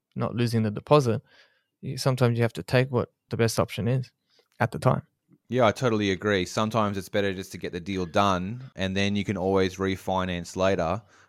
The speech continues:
Speaker 2: especially with residential. They're very, very particular on trying to get the best interest rate, and that will basically determine whether or not they go forward with the loan or not. Whereas, like, realistically, if you're looking at, at it like a thirty-year, like,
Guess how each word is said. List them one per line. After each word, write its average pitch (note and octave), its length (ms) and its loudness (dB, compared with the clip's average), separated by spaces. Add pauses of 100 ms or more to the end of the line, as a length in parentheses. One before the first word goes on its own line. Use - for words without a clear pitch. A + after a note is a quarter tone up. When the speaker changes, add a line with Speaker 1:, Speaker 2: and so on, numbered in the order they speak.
Speaker 2:
especially E3+ 460 -2
with F3+ 100 0
residential. G#2 640 -2
They're G2 240 2
very, A2 420 4
very G2+ 540 2 (320)
particular G#2+ 580 -2
on F#2 160 0
trying G#2+ 340 0
to G#2+ 60 -2
get G2 220 -4
the F#2+ 80 -4
best F#2 400 -4
interest F#2+ 340 -10
rate, F2 160 -2
and F2+ 200 -6
that G#2+ 180 2
will G#2+ 100 -2
basically G2 540 -4
determine G2 800 -2 (300)
whether G#2+ 280 4
or G#2 80 4
not G#2 120 0
they F#2+ 120 2
go F#2+ 220 0
forward F#2+ 560 0
with F2+ 160 -2
the F#2 80 -2
loan F#2 320 0
or F#2+ 120 -2
not. E2+ 300 -6 (300)
Whereas, G#2 400 4
like, G2+ 360 2 (120)
realistically, A2+ 920 0 (240)
if G#2+ 140 -4
you're A2 100 2
looking A2+ 360 -2
at, G2+ 120 -4
at F#2+ 140 0
it F#2+ 60 0
like F#2 160 -2
a G2 80 -6
thirty-year, G2+ 760 -4
like, F2 400 -2